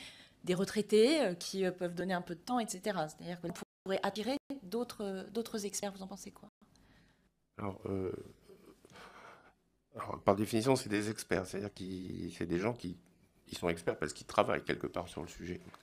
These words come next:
Speaker 2: Et, pardon ?
Speaker 1: Ou ont travaillé.
Speaker 2: Ou ont travaillé, et cetera.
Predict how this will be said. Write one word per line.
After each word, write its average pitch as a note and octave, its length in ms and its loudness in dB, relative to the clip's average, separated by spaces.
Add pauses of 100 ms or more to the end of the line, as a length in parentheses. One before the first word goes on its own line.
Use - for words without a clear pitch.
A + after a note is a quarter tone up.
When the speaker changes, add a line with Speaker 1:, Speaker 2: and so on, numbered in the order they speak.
(100)
Speaker 2:
Et, - 760 -2 (1300)
pardon ? F#2 300 0 (100)
Speaker 1:
Ou A#3+ 60 -12 (340)
ont C#4 60 -14
travaillé. A3 560 -14
Speaker 2:
Ou B2 180 6
ont G#2+ 80 4
travaillé, F#2 560 2
et A2 80 -6
cetera. - 240 -6